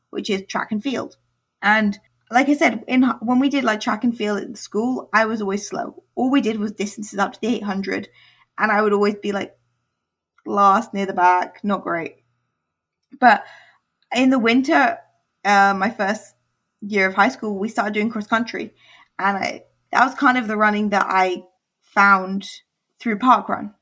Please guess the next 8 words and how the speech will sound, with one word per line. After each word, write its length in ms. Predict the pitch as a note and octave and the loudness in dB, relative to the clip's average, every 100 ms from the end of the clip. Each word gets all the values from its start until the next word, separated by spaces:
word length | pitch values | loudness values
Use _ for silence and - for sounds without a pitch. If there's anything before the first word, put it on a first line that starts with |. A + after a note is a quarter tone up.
| _ _ _ _ _ - | _ _ _ _ _ -2
And 520 | G#3+ G#3+ G#3+ A3+ - _ _ _ _ _ | 2 2 2 -2 -6 _ _ _ _ _
then 220 | A3+ B3 | 4 4
when 140 | A#3 A3+ | 4 2
I, 320 | G3+ G#3 A3+ | 0 -4 -8
so, 240 | - B3 G#3+ | -4 -4 -4
so 220 | - G#3+ | 0 2
I 120 | G#3+ | 2
followed 400 | - A#3 A3+ | 2 -2 -2